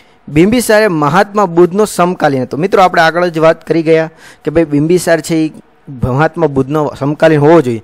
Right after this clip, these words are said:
કારણ એટલા માટે જ પોતાનો રાજવૈદ હતો, એમને છે ઈ પોત-, બિં-, મહાત્મા બુદ્ધની સેવામાં મોકલ્યો હતો. એટલે આ રીતના બિંબિસાર છે ઈ મહાત્મા બુદ્ધના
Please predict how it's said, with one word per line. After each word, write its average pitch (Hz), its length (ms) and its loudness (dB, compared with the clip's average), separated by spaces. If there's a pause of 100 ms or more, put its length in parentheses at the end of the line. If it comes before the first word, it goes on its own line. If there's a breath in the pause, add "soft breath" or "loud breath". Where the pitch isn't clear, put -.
(240 soft breath)
કારણ 165 420 2 (280)
એટલા 165 300 0
માટે 160 280 -2
જ - 40 -6
પોતાનો 160 360 -2
રાજવૈદ 143 460 2
હતો, 120 260 0 (260 loud breath)
એમને 165 260 -2
છે 160 140 -4
ઈ 156 60 0
પોત-, 151 320 -4
બિં-, 139 280 -4
મહાત્મા 151 460 -2
બુદ્ધની 135 360 -2
સેવામાં 131 580 -2
મોકલ્યો 147 480 0
હતો. 110 160 -6
એટલે - 420 -8
આ 170 100 4
રીતના 190 300 0
બિંબિસાર 175 580 0
છે 165 120 -6
ઈ 160 80 0
મહાત્મા 147 480 -2
બુદ્ધના 135 380 -2